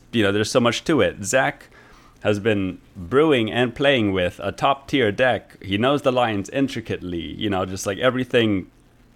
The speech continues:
you know, he just knows the deck so well. It's a very powerful deck.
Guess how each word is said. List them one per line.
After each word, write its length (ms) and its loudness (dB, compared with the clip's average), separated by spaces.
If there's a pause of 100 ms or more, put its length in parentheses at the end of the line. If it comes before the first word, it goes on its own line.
(140)
you 100 -2
know, 80 0
he 60 0
just 180 -4
knows 160 2
the 100 -4
deck 200 2
so 120 0
well. 200 4
It's 160 -4
a 20 -6
very 160 2
powerful 380 -2
deck. 320 -2